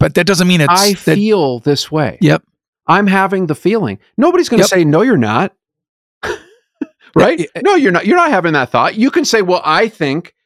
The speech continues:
Speaker 2: that's speaking
Speaker 1: Yeah.
Speaker 2: unarguably. That's great.
Speaker 1: Yeah, they're ch-, immediately jumping to their side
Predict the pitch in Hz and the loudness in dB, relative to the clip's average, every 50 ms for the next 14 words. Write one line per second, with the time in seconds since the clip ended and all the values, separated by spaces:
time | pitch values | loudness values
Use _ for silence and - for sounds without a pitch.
0 | _ _ _ 277 294 - - - - 175 170 170 175 180 190 208 233 269 269 233 | _ _ _ -2 -2 -2 -4 -4 -2 -2 -2 0 -2 -2 0 2 2 2 0 -2
1 | 220 175 185 220 233 - - - 294 302 320 277 147 - - _ _ _ _ _ | -4 -4 -2 -4 -4 -4 -6 -2 -2 -2 0 -2 -4 -6 -8 _ _ _ _ _
2 | _ - _ _ _ _ _ _ _ _ _ _ _ 175 175 175 214 214 - - | _ -20 _ _ _ _ _ _ _ _ _ _ _ 2 2 4 2 0 0 -2
3 | - - 190 180 202 220 320 302 233 208 175 - 190 190 180 196 196 180 156 - | -2 0 2 2 2 2 0 0 0 0 0 0 0 0 0 0 -2 -2 0 -2
4 | 156 147 127 143 160 165 170 160 - - - 147 139 131 139 127 | -2 -2 2 2 2 2 2 0 0 0 0 0 2 0 -2 -4